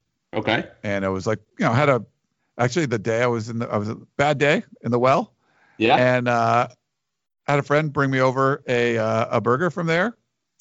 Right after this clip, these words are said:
Speaker 2: And it was, uh, very, it was very good. Double cheeseburger. Liked it a lot.
Speaker 1: So
Speaker 2: They
Speaker 1: they
Speaker 2: had good
Speaker 1: brought you the
Speaker 2: fries.
Speaker 1: burger. They brought you the burger, but they didn't help you out of the well.
Speaker 2: I just got out of the well. Yeah.
Speaker 1: Oh, okay. Got it, got
Speaker 2: Yeah.
Speaker 1: it, got it. So you,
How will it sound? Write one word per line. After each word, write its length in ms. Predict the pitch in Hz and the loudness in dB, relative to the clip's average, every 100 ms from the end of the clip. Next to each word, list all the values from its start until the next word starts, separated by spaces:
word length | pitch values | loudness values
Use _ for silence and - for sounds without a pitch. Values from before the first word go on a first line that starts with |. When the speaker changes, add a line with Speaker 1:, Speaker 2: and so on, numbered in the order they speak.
| _ 120 | _ -4
Speaker 2:
And 380 | 110 113 110 | -2 0 0
it 140 | 113 123 | -2 0
was, 260 | 120 113 | 0 0
uh, 260 | 120 117 117 | 0 2 2
very, 340 | 120 131 143 147 | 2 2 2 -2
it 40 | 120 | -6
was 120 | 113 | -2
very 180 | 139 143 | 0 0
good. 280 | 117 - | -2 -4
Double 220 | - 113 117 | -4 -2 -2
cheeseburger. 600 | 123 117 120 120 127 - _ _ - _ _ _ _ - | -4 -2 0 2 0 -2 _ _ -20 _ _ _ _ -14
Liked 320 | 95 95 104 | -6 -6 -6
it 100 | 110 | -8
a 80 | - | -4
lot. 340 | 95 92 110 - | -2 0 -2 0
Speaker 1:
So 60 | |
Speaker 2:
They 60 | - | 2
Speaker 1:
they 20 | |
Speaker 2:
had 60 | 151 | 2
good 60 | |
Speaker 1:
brought 160 | 208 269 | 2 2
you 40 | 214 | 2
the 40 | |
Speaker 2:
fries. 140 | 175 147 | 0 0
Speaker 1:
burger. 460 | 220 165 90 95 - | 0 0 -2 -6 -8
They 80 | |
brought 200 | 123 185 | -2 0
you 60 | 185 | 0
the 60 | 156 | 0
burger, 280 | 180 139 | -2 -2
but 120 | 101 104 | -4 -2
they 80 | |
didn't 200 | 127 143 | 0 0
help 200 | 131 120 | 0 0
you 60 | 120 | 0
out 100 | 107 | 0
of 60 | 87 | -2
the 60 | |
well. 360 | 120 - - - _ _ _ _ - | -4 -4 -6 -16 _ _ _ _ -2
Speaker 2:
I 100 | 127 | -2
just 300 | 107 160 - | 2 2 4
got 140 | 156 | 2
out 100 | 143 131 | 4 2
of 40 | |
the 60 | 117 | 0
well. 320 | 110 90 - _ | -2 -4 -10 _
Yeah. 140 | 107 98 | -4 0
Speaker 1:
Oh, 260 | 147 165 170 | 4 4 4
okay. 280 | 139 90 - | 2 -4 -4
Got 160 | 104 101 | -4 -4
it, 60 | |
got 160 | 107 101 | -2 -2
Speaker 2:
Yeah. 40 | 101 | -2
Speaker 1:
it, 20 | |
got 180 | 92 82 | -4 -6
it. 200 | 80 - | -10 -6
So 80 | 117 | -2
you, 320 | 113 110 | 0 -2